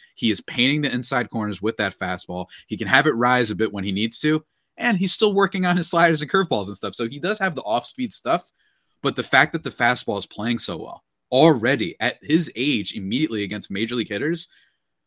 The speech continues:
if those other pitches start coming along, we are looking at a, a bona fide kind of ace for the Padres staff. And he's been huge because of the health mentions, right?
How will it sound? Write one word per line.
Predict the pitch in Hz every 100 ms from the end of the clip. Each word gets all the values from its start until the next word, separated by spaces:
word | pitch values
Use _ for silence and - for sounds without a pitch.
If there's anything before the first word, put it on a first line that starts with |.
| -
if | -
those | 120 190
other | 202 180
pitches | 139 - 165
start | 151 127
coming | 143 110
along, | 120 127
we | 101 147
are | 143
looking | 131 139 107
at | 98
a, | 90 82
a | 92
bona | - 123 185
fide | 156 127 107 - _ -
kind | 135
of | 120
ace | 147 330 - - - -
for | 127
the |
Padres | 151 139 135 123
staff. | - 151 131
And | 110
he's | 147 131
been | 127
huge | 98 131 107 90
because | 98 110 98
of | 87
the |
health | 92 87 -
mentions, | 80 78 76 76
right? | 95